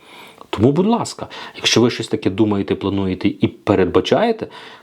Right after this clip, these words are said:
то робіть це в межах закону, який є, і в межах того, що дозволяють ті чи інші країни. Не зловживайте в тому місці, де це не треба робити. Мені здається, що в Польщі вже настільки просто себе легалізувати,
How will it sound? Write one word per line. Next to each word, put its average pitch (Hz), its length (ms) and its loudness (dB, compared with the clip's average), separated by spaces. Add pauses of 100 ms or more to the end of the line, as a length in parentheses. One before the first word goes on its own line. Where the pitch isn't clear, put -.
то 120 120 4
робіть 107 400 2
це 107 140 0
в 80 140 0
межах 156 360 4
закону, 147 520 0
який 101 260 -4
є, 175 380 0
і - 40 -2
в 98 60 -4
межах 113 300 2
того, 170 380 2
що - 220 -2
дозволяють 117 560 0
ті - 80 -20
чи - 140 -4
інші 87 260 -4
країни. 92 400 0 (280)
Не 120 100 8
зловживайте 139 600 2
в - 80 -8
тому 131 180 0
місці, 156 380 0
де 117 160 2
це 170 180 -2
не 170 140 -2
треба 185 360 -2
робити. 80 380 -10 (340)
Мені 135 140 6
здається, 143 220 2
що - 300 0
в - 100 -2
Польщі 165 420 0
вже 104 120 -4
настільки 117 480 -2
просто - 520 2
себе 101 340 -2
легалізувати, 98 920 -2